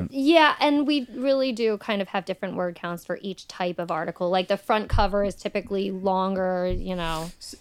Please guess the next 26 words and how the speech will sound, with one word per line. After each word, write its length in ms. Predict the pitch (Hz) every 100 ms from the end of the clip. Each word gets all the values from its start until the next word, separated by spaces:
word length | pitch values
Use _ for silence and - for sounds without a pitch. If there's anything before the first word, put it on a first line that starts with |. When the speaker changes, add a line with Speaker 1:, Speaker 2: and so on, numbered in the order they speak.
| -
Speaker 3:
it, 180 | 170 165
it's 140 | 151
also 320 | 180 196 -
the 120 | 123 113 -
type 180 | 113
of 80 | 95
paper 360 | - 110 110 95
that 180 | 92 92
it 80 |
is. 320 | 95 - - - - - - 120
So 220 | - 110
a 40 |
lot 200 | 98 101
of 60 | 98
times 260 | - 101 92
people 340 | - 104 98
are 60 | 92
reading 320 | 98 98 98
it, 220 | 95 95 - - - - -
they're 160 | 101
reading 260 | 90 98 95
up 80 | 87
to 100 | 104
a 40 | 92
certain 320 | - 98 92
point, 440 | - 104 98 98